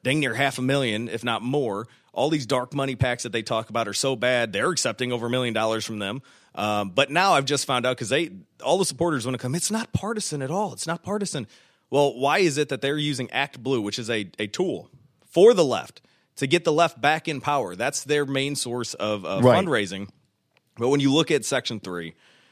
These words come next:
Speaker 1: uh, and I've talked a little bit about ethics reform and, and how people like Rob Schaaf, who are now supporting Amendment one, who, and they're, they're the reason why it was dead and not passed in seventeen and eighteen.
Speaker 2: Well, let me, let me just interrupt you for just a second there, because, yeah, I know you mentioned the left and Soros, but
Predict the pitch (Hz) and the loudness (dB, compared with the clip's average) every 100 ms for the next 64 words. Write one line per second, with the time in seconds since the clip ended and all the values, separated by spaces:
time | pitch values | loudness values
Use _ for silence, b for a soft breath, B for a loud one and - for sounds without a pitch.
0 | _ 90 98 139 165 139 117 110 104 101 | _ -4 -2 0 0 -2 -2 -4 -4 -4
1 | 95 92 98 104 - 92 101 98 98 98 | -4 -4 -6 -8 -12 -12 -10 -6 -6 -6
2 | 95 90 b b b 90 107 104 123 104 | -6 -10 b b b -10 -4 0 0 0
3 | 98 92 101 104 - 107 101 104 113 110 | -4 -4 -4 -4 -4 -2 -2 -4 -6 -4
4 | 110 107 110 120 127 123 117 - b b | -4 -4 -6 -6 -4 -4 -6 -8 b b
5 | 117 123 110 104 113 117 110 113 107 101 | 0 0 0 0 0 0 -2 -4 -6 -6
6 | 113 117 139 117 151 160 143 151 135 123 | -4 -2 -2 0 0 2 2 2 2 2
7 | 123 113 98 120 117 113 117 110 117 117 | 2 0 -4 -2 -2 -2 -4 -4 -4 -4
8 | 120 107 123 117 113 101 127 - 85 90 | -6 -4 -4 -4 -6 -6 -8 -8 -12 -12
9 | - - 185 233 190 196 180 - 175 160 | -2 6 8 8 6 6 6 4 6 4
10 | 143 127 117 127 127 123 - 170 160 127 | 4 2 2 4 2 2 4 4 6 6
11 | 113 110 123 135 123 165 151 139 139 127 | 4 4 4 6 6 8 8 8 6 4
12 | 113 110 127 131 - 101 - 190 226 147 | 4 6 8 6 4 -2 2 6 8 8
13 | - - 131 - | 6 4 2 2